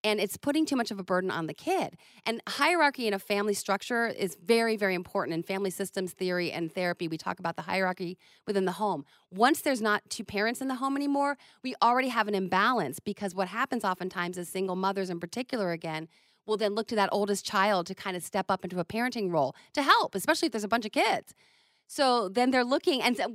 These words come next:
again, what that does is then that puts a child in a position that no longer in the home are they in the child role.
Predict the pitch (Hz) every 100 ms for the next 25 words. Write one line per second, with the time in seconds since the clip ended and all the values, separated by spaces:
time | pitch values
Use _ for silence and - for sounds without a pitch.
0 | - 240 294 254 247 233 202 - 302 381
1 | 240 214 233 240 226 - 277 254 226 -
2 | 277 294 262 - 214 202 202 208 220 196
3 | 180 202 214 220 214 208 196 190 190 190
4 | 202 196 190 202 196 175 - 269 262 202
5 | 185 180